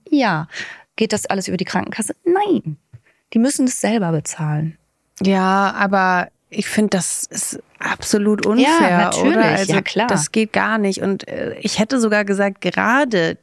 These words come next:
Speaker 2: die Menschen in diesen großen Verantwortungspositionen,
Speaker 1: Mhm.
Speaker 2: wie jetzt zum Beispiel bei der Polizei,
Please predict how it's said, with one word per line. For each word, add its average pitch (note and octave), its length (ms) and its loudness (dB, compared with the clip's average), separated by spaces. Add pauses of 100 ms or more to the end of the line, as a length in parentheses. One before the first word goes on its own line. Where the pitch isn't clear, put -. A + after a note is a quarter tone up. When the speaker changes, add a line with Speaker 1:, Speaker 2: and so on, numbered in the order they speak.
(120)
Speaker 2:
die G3 180 4
Menschen F3+ 600 2
in F3+ 280 0
diesen G#3+ 440 2 (640)
großen G3+ 720 2
Verantwortungspositionen, G3+ 1300 2
Speaker 1:
Mhm. F#3 40 0
Speaker 2:
wie F#3+ 60 2
jetzt F#3 180 -2
zum F#3 140 2
Beispiel F3+ 240 0
bei F3 160 0
der E3+ 100 2
Polizei, F#3+ 840 0